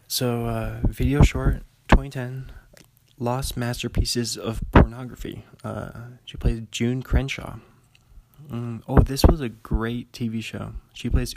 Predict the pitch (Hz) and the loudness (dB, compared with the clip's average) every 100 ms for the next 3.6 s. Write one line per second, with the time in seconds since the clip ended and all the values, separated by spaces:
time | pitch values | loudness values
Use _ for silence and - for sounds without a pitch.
0 | - 131 131 127 110 120 113 - - - | -2 -2 0 -4 -4 -4 -4 -8 -18 -20
1 | _ _ _ _ _ - 135 127 135 90 | _ _ _ _ _ -2 -2 -2 -4 -4
2 | 120 120 120 120 117 - _ _ _ 113 | -4 -4 -6 -8 -12 -18 _ _ _ -6
3 | 113 113 - 113 104 | -4 -4 -6 -6 -8